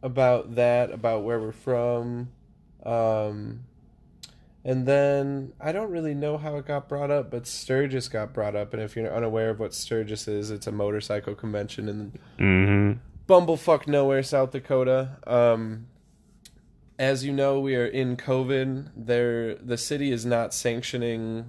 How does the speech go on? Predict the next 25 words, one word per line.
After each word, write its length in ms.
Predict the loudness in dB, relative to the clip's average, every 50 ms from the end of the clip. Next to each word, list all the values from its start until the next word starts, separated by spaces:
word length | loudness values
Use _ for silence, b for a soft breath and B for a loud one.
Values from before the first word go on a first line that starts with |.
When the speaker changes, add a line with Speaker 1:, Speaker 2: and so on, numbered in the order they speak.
| -14 -16 -18 -20 -20 -20 -20 -14
Speaker 1:
Sturgis 560 | -12 -8 -2 -2 -2 -2 -2 -2 -4 -4 -4
this 260 | -4 -4 -6 -4 -4
year, 360 | -4 -2 -2 0 -2 -2 -4 -6 b b b b b b b -6
but 120 | -6 -2 2
that 160 | 2 2 2
doesn't 240 | 2 0 0 0 0
mean 160 | 2 2 2
it 100 | 2 0
isn't 220 | -2 -4 -4 -8
happening. 540 | -4 -2 0 0 0 -2 -4 -6 -6 -6 -8 -6
I 80 | -4 -4
mean, 200 | -2 -2 -4 -6
think 240 | -4 -4 -6 -4 -4
about 220 | -2 -2 -2 -2 -2
the 60 | -6
people 300 | -6 -6 -8 -6 -6 -6
who 60 | -6 -4
go 120 | -4 -4
to 80 | -2 -2
motorcycle 580 | -4 -4 -4 -4 -4 -4 -4 -6 -6 -6 -12
conventions. 600 | -12 -8 -6 -6 -6 -6 -8 -10 -12 -10 -10 -6 4
Speaker 2:
Think 220 | 6 6 10 10
about 160 | 10 12 12 12
it, 60 | 12
people. 280 | 12 10 8 6 6